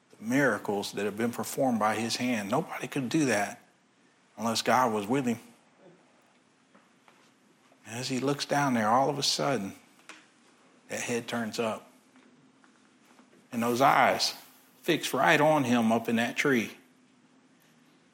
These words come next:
Zacchaeus looks down, and he's, and surely he's not looking at me. Those eyes turn up to him. And they say, "Zacchaeus, come down.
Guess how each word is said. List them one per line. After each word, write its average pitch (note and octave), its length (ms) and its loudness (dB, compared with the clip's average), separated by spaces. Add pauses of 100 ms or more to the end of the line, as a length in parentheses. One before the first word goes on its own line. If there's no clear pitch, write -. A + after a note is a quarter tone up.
(520)
Zacchaeus B2 720 0
looks C#3 220 -2
down, B2+ 480 0 (760)
and C3+ 120 -12
he's, - 180 -18
and C3+ 180 4
surely C#3 400 4
he's A#2 220 -4
not A#2 180 2
looking A#2 280 -4
at G2+ 40 -10
me. A#2 300 -4 (1800)
Those C3 180 -4
eyes C#3 400 4
turn D3 260 4
up D3 200 2
to D3+ 240 2
him. A2+ 160 -4 (1900)
And A#2 80 -2
they A2 80 0
say, A#2+ 240 2
"Zacchaeus, C3+ 840 4 (2500)
come D#3 180 -2
down. D#3 360 0